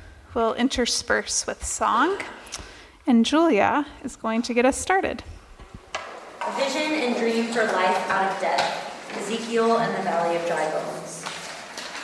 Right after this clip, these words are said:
Speaker 2: Ezekiel prophesied during the exilic period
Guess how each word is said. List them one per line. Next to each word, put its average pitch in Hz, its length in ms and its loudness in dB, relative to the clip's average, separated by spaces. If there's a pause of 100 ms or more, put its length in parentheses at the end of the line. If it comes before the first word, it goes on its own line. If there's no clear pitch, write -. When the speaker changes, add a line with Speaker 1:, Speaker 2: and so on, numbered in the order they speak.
(320)
Speaker 2:
Ezekiel 285 460 2
prophesied 208 680 2
during 196 300 0
the 196 180 -4
exilic 190 580 2
period 160 460 -2